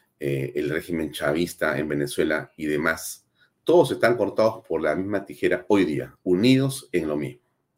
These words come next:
Bien, basta de hablar, vamos a conversar ahora, que es más interesante.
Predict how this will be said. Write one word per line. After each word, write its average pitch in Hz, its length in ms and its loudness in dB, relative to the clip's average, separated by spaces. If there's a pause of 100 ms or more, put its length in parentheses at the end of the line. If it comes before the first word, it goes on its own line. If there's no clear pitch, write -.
(580)
Bien, 127 420 6 (640)
basta 107 600 2 (420)
de 76 240 -2
hablar, 80 520 4 (140)
vamos 90 260 2
a 90 60 0
conversar 73 480 0
ahora, 73 360 -2
que - 100 -10
es - 140 -14
más 80 320 -6
interesante. 71 720 -6